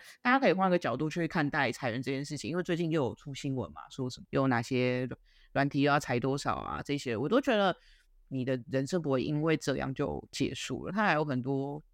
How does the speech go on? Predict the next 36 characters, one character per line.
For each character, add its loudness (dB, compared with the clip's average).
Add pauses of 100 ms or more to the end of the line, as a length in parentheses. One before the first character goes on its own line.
(120)
我 -4
觉 4
得 4
它 4
是 2
一 4
个 4
reset 0
的 -4
机 -10
会。 -6
因 -4
为 2
很 0
多 -6
时 -4
候 0
你 0
可 4
以 4
从， -2 (240)
停 -2
下 4
脚 2
步 -4
去 -4
思 -4
考 -6
说， -4 (380)
那 4
你 4
下 2
一 4
个 0
阶 -2
段 0